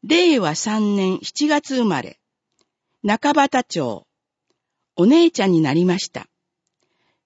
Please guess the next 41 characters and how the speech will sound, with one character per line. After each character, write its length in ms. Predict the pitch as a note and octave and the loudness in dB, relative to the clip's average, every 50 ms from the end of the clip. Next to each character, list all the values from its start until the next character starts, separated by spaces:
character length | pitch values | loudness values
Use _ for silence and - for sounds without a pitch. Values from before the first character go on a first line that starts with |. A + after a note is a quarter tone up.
| - - - | -6 0 2
姉 80 | D#4 | 4
妹 220 | E4+ F4+ D4 C#4+ A#3+ | 4 4 4 2 0
で 120 | G#3+ F#3+ | -2 -2
仲 280 | G3+ A#3 B3+ - A#3+ G3+ | -2 -2 -2 -2 -2 -2
良 100 | F#3+ F3 | -2 -2
く 140 | - - | -4 -6
遊 220 | D3+ D#3+ - B3 A#3+ | -6 -4 -2 -2 0
ぼ 200 | C4 B3 G#3 D#3 | 2 2 2 2
う 40 | B2 | 0
ね。 220 | B2 C3+ D#3+ - _ _ _ _ _ _ _ _ _ _ _ _ _ _ _ _ _ _ _ _ _ _ _ _ _ _ _ _ _ _ _ _ - | -2 -4 -6 -8 _ _ _ _ _ _ _ _ _ _ _ _ _ _ _ _ _ _ _ _ _ _ _ _ _ _ _ _ _ _ _ _ -6
渡 260 | F#3 F#3+ G#3 - D4 | -4 -4 0 2 2
辺 260 | D#4 F#4+ F4+ D#4 D4+ D4 | 4 4 4 4 4 4
雅 120 | D4+ D#4 | 2 2
人 280 | - - A3 - D#3+ C#3 | 0 -4 -6 -6 -6 -8
ち 160 | - - A#2+ | -8 -8 -8
ゃ 60 | A2+ | -8
ん。 100 | G#2+ - _ _ _ _ _ _ _ _ _ _ _ _ _ - | -8 -10 _ _ _ _ _ _ _ _ _ _ _ _ _ -8
令 300 | G3+ A#3+ D#4+ E4+ F4+ D#4 | -2 0 2 4 4 4
和 140 | A#3+ G3 E3 | 2 2 0
四 200 | D#3+ D3+ C#3+ - | -2 -2 -2 0
年 320 | E3+ F3+ F#3+ F#3+ F#3 - - _ _ _ | 0 2 2 2 0 -2 -6 _ _ _
七 300 | - - - - - D4+ | -20 -14 -6 -2 0 2
月 280 | D4+ D4 C#4 - - A#3+ | 2 2 0 0 -2 -2
生 40 | G#3+ | -2
ま 160 | F3 A#2+ G2+ | -2 -2 -4
れ。 180 | F#2 D2+ - _ _ _ _ _ _ _ _ _ _ _ _ - | -8 -12 -20 _ _ _ _ _ _ _ _ _ _ _ _ -10
行 300 | - F#3 C#4 D#4 E4 E4+ | -2 0 2 4 4 6
陽 260 | D#4+ D#4+ D#4 B3 F#3 | 6 6 4 4 2
町。 380 | - - - C#3+ A2+ E2+ - - _ _ _ _ _ _ _ _ _ _ _ _ _ _ _ _ | 0 -4 -8 -8 -8 -10 -12 -16 _ _ _ _ _ _ _ _ _ _ _ _ _ _ _ _
我 180 | - B3 D#4 E4+ | -2 0 0 2
が 120 | F4 D#4+ | 2 2
家 140 | C#4 A#3+ G3 E3+ | 2 2 2 0
の 200 | D#3+ D#3+ - A#3 | 0 0 0 -2
ア 80 | C4 B3 | -2 -2
イ 80 | G#3 | -2
ド 120 | E3 D3 C3 | -2 -4 -6
ル、 220 | B2+ B2 - - _ _ - | -6 -10 -12 -16 _ _ -2
雅 100 | A3+ D4+ | -2 -2
人 300 | - C#4+ F#3+ - C3+ - | 0 -2 -4 -4 -6 -10
く 140 | _ - A2+ | _ -10 -10
ん。 120 | G2+ - | -10 -12